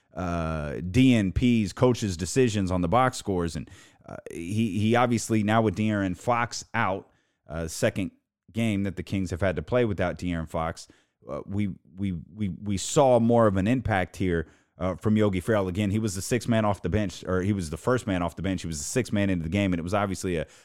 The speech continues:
a conscious effort by Luke Walton to get Yogi Ferrell involved here. Um,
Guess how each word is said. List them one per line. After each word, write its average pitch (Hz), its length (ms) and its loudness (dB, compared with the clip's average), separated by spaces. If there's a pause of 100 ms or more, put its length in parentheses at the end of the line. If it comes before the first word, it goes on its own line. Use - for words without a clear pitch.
(120)
a 87 100 -2
conscious 120 500 0
effort 104 220 2
by 92 160 0
Luke 95 240 0
Walton 98 320 2
to 85 160 -6
get 82 420 0 (280)
Yogi 104 360 4
Ferrell 98 540 2 (200)
involved 92 540 2
here. 73 280 -4 (340)
Um, 69 600 -10